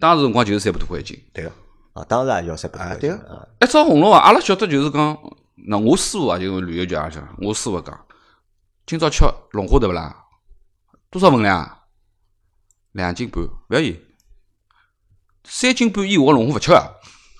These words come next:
Speaker 3: 哎，搿钓得来的人。
Speaker 1: 勿是啊，没肉个三斤半以下。
Speaker 2: 是呀，这头一包，
Speaker 1: 头一包，屁股没物事啊，
Speaker 2: 哎。
Speaker 1: 一定要吃三斤跑上的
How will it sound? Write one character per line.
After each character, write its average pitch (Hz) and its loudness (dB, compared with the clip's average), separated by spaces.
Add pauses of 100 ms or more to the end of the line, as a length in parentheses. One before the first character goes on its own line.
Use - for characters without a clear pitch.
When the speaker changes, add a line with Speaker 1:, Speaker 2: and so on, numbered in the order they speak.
(140)
Speaker 3:
哎， 101 -18
搿 101 -18
钓 127 -2
得 123 -6
来 92 -4
的 104 -6
人。 92 -10
Speaker 1:
勿 139 10
是 160 2
啊， - 6
没 220 8 (100)
肉 135 8
个 254 6
三 220 6
斤 147 4
半 120 2
以 110 2
下。 95 -2
Speaker 2:
是 135 0
呀， 110 4
这 - -4
头 120 2
一 165 6
包， 175 4
Speaker 1:
头 - 8
一 - 8
包， - 6 (140)
屁 - -2
股 294 4
没 214 8
物 370 8
事 127 4
啊， 104 6 (180)
Speaker 2:
哎。 277 6
Speaker 1:
一 - 8
定 427 2 (120)
要 415 8
吃 247 4
三 233 4
斤 214 0
跑 92 2
上 139 6
的 - -8